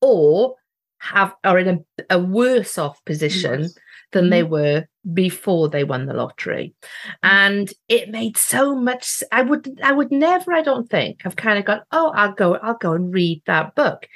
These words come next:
Speaker 1: It's almost like the
Speaker 2: Mm.
Speaker 1: universe said, "You're in a rush, I'm gonna help you out.
Speaker 2: Mm-hmm.
Speaker 1: This is the one that you're going to listen to."
Speaker 2: Like
Speaker 1: And
Speaker 2: that.
Speaker 1: everything that, you know, you've just described there definitely, you know, rings true,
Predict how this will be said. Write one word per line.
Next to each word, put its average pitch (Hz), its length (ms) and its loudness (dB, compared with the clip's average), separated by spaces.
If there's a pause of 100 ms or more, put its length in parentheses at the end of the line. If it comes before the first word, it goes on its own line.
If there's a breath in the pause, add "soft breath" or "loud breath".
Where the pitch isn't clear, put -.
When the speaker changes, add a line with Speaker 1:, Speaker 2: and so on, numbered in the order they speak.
(140 loud breath)
Speaker 1:
It's 208 160 -4
almost 277 480 2
like 208 220 0
the 214 60 -2
Speaker 2:
Mm. 208 80 0
Speaker 1:
universe 208 560 2
said, 190 240 0 (180 loud breath)
"You're 202 180 4
in 294 140 4
a 294 80 0
rush, 202 340 2
I'm - 120 -10
gonna 175 180 2
help 285 380 -4
you 202 160 0
out. 165 160 4
Speaker 2:
Mm-hmm. - 460 -10
Speaker 1:
This 226 260 -2
is 196 160 -4
the 196 80 0
one 180 240 2
that 180 60 -2
you're 170 120 0
going 165 440 0
to 175 100 -4
listen 170 480 -4
to." - 280 -6 (300 loud breath)
Speaker 2:
Like 185 180 -8
Speaker 1:
And 214 120 4
Speaker 2:
that. 247 200 4
Speaker 1:
everything 240 600 -2
that, 196 200 -4 (120)
you 196 100 -4
know, 165 60 0
you've 190 460 0
just 202 340 -2
described 160 600 0
there 170 560 0 (520)
definitely, 196 800 0
you 175 220 -2
know, 170 140 0
rings 180 680 -2
true, 156 760 -2